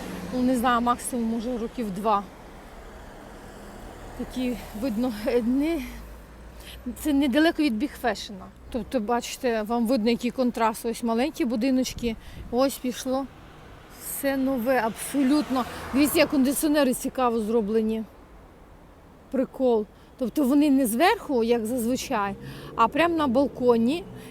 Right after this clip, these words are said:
І зроблена сіточка. І дуже гарно виглядає будівля.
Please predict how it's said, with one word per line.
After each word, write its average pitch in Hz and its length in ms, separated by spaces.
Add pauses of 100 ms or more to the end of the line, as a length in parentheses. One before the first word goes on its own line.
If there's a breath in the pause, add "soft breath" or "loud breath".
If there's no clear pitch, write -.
(100)
І 262 100
зроблена 262 500
сіточка. 247 760 (320 loud breath)
І 247 80
дуже 294 260
гарно 285 300
виглядає 277 500
будівля. 214 640